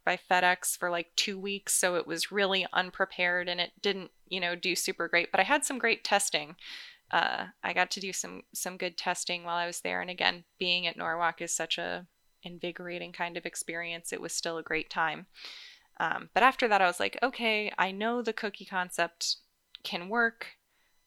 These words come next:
I don't think I need to scale it up any further. I'm probably gonna do something with springs for a twelve or a thirty." Like, I was thinking a spring walker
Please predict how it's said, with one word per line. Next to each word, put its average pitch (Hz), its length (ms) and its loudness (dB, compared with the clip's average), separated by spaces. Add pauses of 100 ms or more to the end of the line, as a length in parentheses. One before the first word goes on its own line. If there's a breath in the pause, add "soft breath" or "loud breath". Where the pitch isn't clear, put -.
(160)
I 165 80 2
don't 190 340 0
think 190 200 -2
I 175 100 4
need 175 180 -6
to 170 60 0
scale 175 360 0
it 170 60 -2
up 170 160 -2
any 170 180 -6
further. 160 680 -2 (100)
I'm - 200 0
probably 175 500 0
gonna 165 220 -2
do 156 180 -2
something 151 600 -4
with 143 140 -8
springs - 720 -2 (100)
for - 320 -2
a - 40 -10
twelve 143 320 0
or - 80 -8
a - 100 -8
thirty." - 580 -8
Like, - 200 -8
I - 40 2
was - 120 -6
thinking 151 320 -6
a 175 160 -8 (500 loud breath)
spring 160 840 -4 (200)
walker 156 800 -2